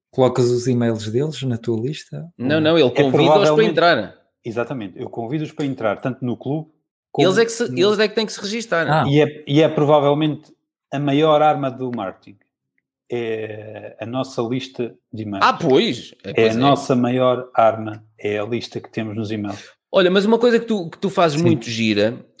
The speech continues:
Speaker 2: eh, sim, isso nós estamos sempre a dizer, que é, não construas um ca-, um castelo num terreno alugado.
Speaker 3: Exato.
Speaker 2: Constrói a base de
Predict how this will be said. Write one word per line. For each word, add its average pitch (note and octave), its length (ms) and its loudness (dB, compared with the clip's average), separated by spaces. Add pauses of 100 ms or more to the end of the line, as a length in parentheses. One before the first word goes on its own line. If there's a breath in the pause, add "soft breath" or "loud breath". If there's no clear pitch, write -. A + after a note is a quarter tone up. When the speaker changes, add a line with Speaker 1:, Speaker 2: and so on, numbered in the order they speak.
Speaker 2:
eh, A#2 320 0
sim, B2 240 -6
isso - 180 -12
nós D3 120 -6
estamos C#3 220 -4
sempre C#3 260 0
a C3+ 40 2
dizer, A2 400 2
que F#2+ 120 -2
é, F2 40 -2
não G#2 140 -2
construas A#2+ 420 -2
um C3 100 -2
ca-, B2 200 -6
um B2 160 -2
castelo A#2+ 380 0
num B2+ 120 0
terreno B2+ 300 0
alugado. A#2 380 4
Speaker 3:
Exato. G#2 240 2
Speaker 2:
Constrói C#3 640 2
a B2+ 60 4
base B2 360 2
de C3+ 80 -6